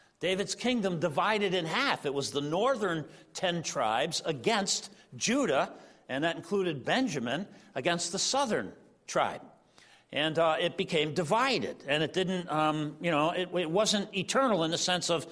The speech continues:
an earthly kingdom. And this didn't please God, and eventually, um, Israel and its people ended up in exile, uh, with the Babylonians.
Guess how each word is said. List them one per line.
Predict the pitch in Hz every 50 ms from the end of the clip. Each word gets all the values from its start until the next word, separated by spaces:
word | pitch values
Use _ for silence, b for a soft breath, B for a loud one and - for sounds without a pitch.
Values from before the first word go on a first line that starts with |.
| B B B
an | B 170 175
earthly | - 202 220 208 214 - 165 180 175
kingdom. | - - - 254 269 262 185 156 113 - - - B B B B B B B B B
And | B 147 185 208
this | 233 - -
didn't | - 269 240 233 196 -
please | - 247 277 277 254 - -
God, | - 123 117 135 180 220
and | 220 214
eventually, | 214 170 226 254 269 262 - 180 170 165 170 175 185
um, | 165 170 170 165 160 156 151 147 -
Israel | - 226 262 254 202 147 139 135 135 151 196 196 - -
and | 185 180 175
its | 160 - -
people | - - - 277 269 277 151 143 151 -
ended | - 214 233 220 208 160
up | 156 151 -
in | 190 185 -
exile, | 208 269 - - - - 208 147 104 76 - - - b b b b b b b b b b
uh, | 131 135 151
with | 175 180
the | 185 170
Babylonians. | 175 175 175 175 175 196 240 269 254 196 151 101 85 85 - - -